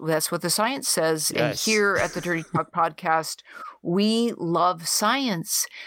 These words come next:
Speaker 1: because science is sexy.
Speaker 2: Who are we to, <laughs>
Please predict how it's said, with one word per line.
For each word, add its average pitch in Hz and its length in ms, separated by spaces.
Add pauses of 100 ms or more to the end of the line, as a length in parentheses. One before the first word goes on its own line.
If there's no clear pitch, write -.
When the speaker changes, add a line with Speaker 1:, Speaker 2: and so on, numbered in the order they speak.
(100)
Speaker 1:
because 190 440
science 214 800
is 139 180
sexy. - 720
Speaker 2:
Who 113 160
are 117 160
we 117 180
to, 110 320
<laughs> - 800